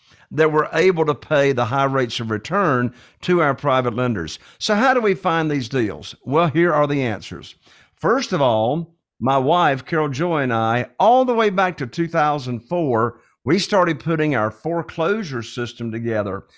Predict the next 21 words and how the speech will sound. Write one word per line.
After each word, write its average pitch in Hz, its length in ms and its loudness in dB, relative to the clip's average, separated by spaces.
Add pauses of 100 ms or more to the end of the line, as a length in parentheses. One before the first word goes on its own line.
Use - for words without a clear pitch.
(180)
We 180 300 0
track 160 680 -2 (260)
every 202 640 2 (100)
open 165 480 2
file 135 420 0
of 107 220 -4
every 156 300 -2
foreclosure 113 880 -2 (300)
in 190 180 2
our 180 180 2
county, 131 640 -2 (340)
and 185 180 2
we 175 120 4
physically 208 840 0
go 170 220 2
to 151 100 -2
the 135 120 -4
courthouse 135 800 -2
twice 180 580 -2
a 147 80 -4
week, 143 460 -6